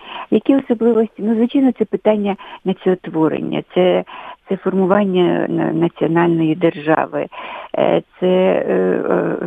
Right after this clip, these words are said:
реакція і, і сприйняття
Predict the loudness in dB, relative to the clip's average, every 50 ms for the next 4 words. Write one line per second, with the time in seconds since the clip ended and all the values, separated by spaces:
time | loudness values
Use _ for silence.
0 | -6 -2 0 2 2 4 4 4 2 0 -2 -4 _ _ -8 -4 0 0 2 0
1 | 0 -2 -4 -6 -8 -8 -8 -12 -14 -14 -14 -14 -6 -4 -2 0 2 2 2 0
2 | 0 _ 0 2 2 2 2